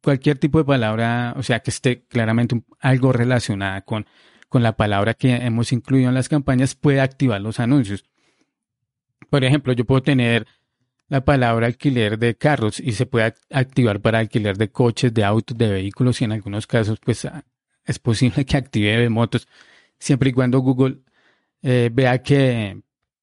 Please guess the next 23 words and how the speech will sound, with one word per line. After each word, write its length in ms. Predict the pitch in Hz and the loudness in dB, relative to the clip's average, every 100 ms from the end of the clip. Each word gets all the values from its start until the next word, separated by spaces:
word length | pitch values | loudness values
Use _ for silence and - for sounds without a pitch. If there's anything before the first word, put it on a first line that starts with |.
| _ | _
que 120 | 131 | -2
el 100 | 113 | 0
usuario 400 | 107 120 98 104 | -2 -2 -2 -4
tiene, 460 | - 110 110 - 202 | -4 -4 -6 -10 -8
tiene 260 | 120 110 | -4 -4
la 120 | 110 113 | -2 -4
intención. 500 | - 113 101 101 98 | -4 -6 -4 -8 -4
Entonces, 520 | 127 151 135 151 - _ _ _ _ _ _ _ _ _ _ _ _ _ - | -2 0 0 0 -4 _ _ _ _ _ _ _ _ _ _ _ _ _ -2
una 180 | 151 165 | 2 2
vez 100 | 185 | 2
más, 380 | 165 160 - - _ _ _ _ _ - | 0 0 -4 -14 _ _ _ _ _ -10
Google 560 | 131 147 139 143 147 - - - | -2 0 4 2 2 -4 -12 -2
elimina 1000 | 143 131 113 107 110 110 113 113 117 113 _ - | 0 2 0 -2 -2 -2 -2 -4 -6 -8 _ -8
o 120 | 175 131 | 0 0
está 260 | - 127 | 2 -2
quitándole 640 | - 131 147 135 139 139 | 0 -2 0 2 2 2
el 100 | 135 | 0
control, 500 | - 123 - 113 107 | 0 -2 0 -2 -2
nos 200 | 117 110 | -4 -4
está 160 | 117 110 | -6 -6
quitando 340 | 110 113 117 | -4 -2 -2
el 80 | 120 | -4
control 520 | - 120 - 98 95 | -2 -2 -2 -6 -8